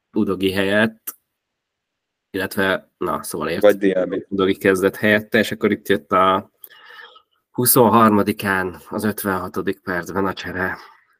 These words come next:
Speaker 1: a magyar
Speaker 2: <laughs>
Speaker 1: forradalom emlékére.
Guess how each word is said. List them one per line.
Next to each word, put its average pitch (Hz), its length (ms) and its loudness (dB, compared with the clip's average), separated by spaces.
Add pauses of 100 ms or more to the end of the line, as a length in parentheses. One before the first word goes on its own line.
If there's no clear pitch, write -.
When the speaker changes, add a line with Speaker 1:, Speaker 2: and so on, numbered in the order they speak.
(300)
Speaker 1:
a 90 80 -14
magyar 87 400 -4 (380)
Speaker 2:
<laughs> - 420 -20
Speaker 1:
forradalom 90 520 0
emlékére. 95 840 -2